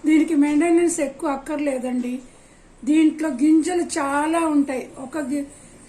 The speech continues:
అన్ని గింజలు వంకాయ గింజల్లాగా మొలుస్తాయి అన్నమాట. ఆ మొలిచిన చెట్టు ఒక్క చెట్టు పెట్టేస్తే పెద్దగా మనం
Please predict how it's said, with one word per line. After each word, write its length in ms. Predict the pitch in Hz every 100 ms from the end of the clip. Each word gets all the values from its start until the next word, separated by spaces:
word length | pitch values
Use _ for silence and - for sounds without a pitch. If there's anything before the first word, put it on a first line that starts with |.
| 285
అన్ని 260 | 302 349
గింజలు 440 | 370 330 311 339 349
వంకాయ 500 | 311 277 294 330 311
గింజల్లాగా 680 | 302 285 294 277 277 285 339
మొలుస్తాయి 560 | 294 269 277 - 311
అన్నమాట. 380 | 262 247 233 - 349 - - - - - - - -
ఆ 160 | 311 320 294 277 - 330
మొలిచిన 380 | 320 320 370 349
చెట్టు 340 | 320 330 294
ఒక్క 320 | 285 320 302
చెట్టు 320 | 302 294 370 349
పెట్టేస్తే 800 | 311 277 - 294 - 269 269 -
పెద్దగా 580 | 269 233 294 302 294 320 - - - - -
మనం 600 | 294 285 285 285 285 277